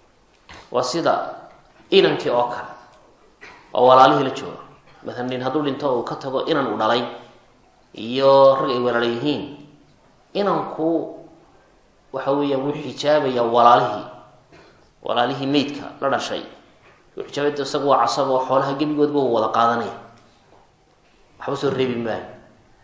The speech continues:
Marka ikhwada dhex la dhexli mayso. Marka dhammaan irsigiiba waa uu diiday. Kaa xajbu xirmaan baa la dhahdaa. Xajbu xirmaan. Laakiin sideen kusoo marnay kitaabkeenii Abu Shujaac ahaa, shan qolo ma dhacaan.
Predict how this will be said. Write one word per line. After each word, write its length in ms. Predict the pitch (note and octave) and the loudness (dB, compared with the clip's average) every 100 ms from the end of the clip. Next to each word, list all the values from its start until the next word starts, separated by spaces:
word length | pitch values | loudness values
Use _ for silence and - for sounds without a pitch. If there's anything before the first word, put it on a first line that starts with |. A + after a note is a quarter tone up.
| _ | _
Marka 160 | - C3 | -10 -6
ikhwada 300 | B2+ E3 D#3+ | -2 2 2
dhex 160 | D3+ - | 2 -2
la 100 | D3+ | -2
dhexli 260 | - C3 | 0 0
mayso. 300 | A#2+ G2 - - - _ _ _ _ _ _ _ _ _ _ _ - _ _ _ | -4 -6 -12 -16 -20 _ _ _ _ _ _ _ _ _ _ _ -20 _ _ _
Marka 280 | - - D#3 D#3 D3+ - - - - - _ _ _ _ - | -12 -6 -4 -2 -2 -4 -12 -20 -20 -20 _ _ _ _ -6
dhammaan 440 | C3 C3 C#3+ D#3+ E3 - - - - _ _ _ - | -4 2 4 4 0 -8 -16 -20 -20 _ _ _ -6
irsigiiba 440 | F3 D3 D3 D3 C#3+ | -6 -4 -6 -6 0
waa 100 | C3+ | 0
uu 80 | A#2+ | 0
diiday. 260 | G#2+ A#2+ G2+ | -4 -6 -4
Kaa 140 | D3 C#3+ | -6 -4
xajbu 180 | C3+ B2 | -6 -6
xirmaan 340 | B2+ C#3 C#3+ | -4 0 2
baa 80 | B2 | 0
la 80 | G#2 | -2
dhahdaa. 260 | F#2 F2 - - - | -6 -10 -12 -16 -8
Xajbu 380 | B2 C3+ C#3 C#3+ D3 | 0 2 0 -4 -6
xirmaan. 360 | A#2 G#2+ G#2+ F#2 - - _ _ _ _ _ _ _ _ - - - - _ _ _ - | -6 -10 -10 -12 -16 -20 _ _ _ _ _ _ _ _ -20 -20 -20 -20 _ _ _ -12
Laakiin 260 | - - F3+ | -8 -6 -6
sideen 280 | - F#3+ F3+ | -2 0 0
kusoo 200 | - F3+ | -2 -2
marnay 220 | E3 D#3+ | 0 -2
kitaabkeenii 560 | D3+ E3+ D3+ D#3 D3+ D3 | -4 -6 -4 -2 0 0
Abu 140 | C3+ | -2
Shujaac 320 | - A#2 C#3 | -6 -2 2
ahaa, 400 | A2 G#2 G#2 A#2 A#2 - - - - _ | 2 2 2 0 0 -6 -14 -20 -20 _
shan 260 | - - E3 | -16 -4 -2
qolo 180 | C3 B2+ | 0 0
ma 80 | C3 | 2
dhacaan. 260 | B2 A#2 | 0 -2